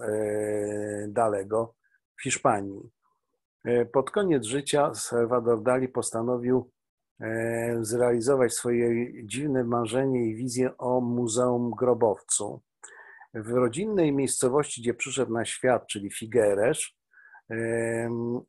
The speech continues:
Ga-, Dali dostał w prezencie stary, e, niewyżywany już wówczas budynek teatru i poddał go swoistej, e, metamorfozie,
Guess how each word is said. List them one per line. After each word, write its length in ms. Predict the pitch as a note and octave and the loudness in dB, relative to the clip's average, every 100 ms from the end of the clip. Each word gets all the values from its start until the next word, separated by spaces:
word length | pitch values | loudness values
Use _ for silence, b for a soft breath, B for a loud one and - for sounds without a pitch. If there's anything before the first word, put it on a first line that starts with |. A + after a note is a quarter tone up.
| - | -10
Ga-, 440 | A#2 C#3+ D#3 B2 | 2 2 2 0
Dali 340 | A#2+ D#3+ D#3 C3+ | 2 4 2 0
dostał 400 | C#3+ - C#3 B2+ | 0 2 2 0
w 120 | - | 0
prezencie 680 | B2+ A#2 C3 E3+ B2+ - A2 | 2 2 2 -2 -2 -2 -2
stary, 540 | - C3+ C3+ C#3 C3 _ _ _ _ | -2 0 2 2 2 _ _ _ _
e, 280 | A2 A2+ A#2 | -8 -4 -2
niewyżywany 720 | A#2 B2+ A#2+ G#2+ A#2 D3 D3 | 0 0 0 -2 0 2 2
już 160 | A2+ G2+ | 0 0
wówczas 340 | B2+ C3+ B2+ | -4 -2 -4
budynek 500 | G#2 A2+ B2+ B2+ B2 | -4 -2 0 2 -2
teatru 760 | - B2+ A#2 - - G#2 A2+ C3 _ _ _ _ _ B2 | 0 0 2 -2 -8 -8 -8 -12 _ _ _ _ _ -8
i 80 | |
poddał 460 | A#2+ F3 F3 E3 D#3 | 0 2 4 6 6
go 120 | D3 | 4
swoistej, 720 | C#3 - C#3+ D3+ - C#3+ D3 - | 2 2 2 2 4 4 4 -2
e, 100 | A#2 - | -6 -2
metamorfozie, 1200 | B2 C3 C3+ B2 C3+ C3 - C3+ A#2 - B2 E3+ | 0 0 2 4 4 2 4 4 4 2 0 -2